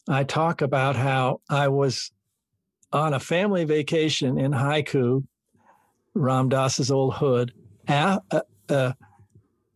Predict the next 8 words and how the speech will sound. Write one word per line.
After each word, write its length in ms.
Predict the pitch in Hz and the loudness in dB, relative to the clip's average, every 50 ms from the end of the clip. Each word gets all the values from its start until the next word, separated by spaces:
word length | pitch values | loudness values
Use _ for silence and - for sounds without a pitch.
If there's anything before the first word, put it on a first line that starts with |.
| _ - 139 | _ -4 -2
bef-, 480 | 123 147 147 143 - - - - - | 0 0 0 0 -2 -6 -8 -8 -6
just 340 | 196 - 220 233 - - - - | 0 2 2 2 2 0 -2 -2
before 360 | 135 123 - - 139 131 123 | -2 -2 0 0 0 2 2
he 140 | 113 123 117 | 2 0 0
passed. 720 | - - 127 113 107 107 117 123 139 - - - - - - _ _ _ _ _ _ _ _ _ _ _ _ - | -2 -2 -2 -2 0 0 0 0 0 -2 -4 -10 -14 -14 -20 _ _ _ _ _ _ _ _ _ _ _ _ -2
And 280 | 147 143 143 143 - | 0 0 0 0 -2
I 260 | 294 165 139 139 139 | 0 0 0 2 2
was, 500 | 139 139 135 135 127 - - - - - | 0 0 0 -2 -2 -2 -2 -4 -4 -6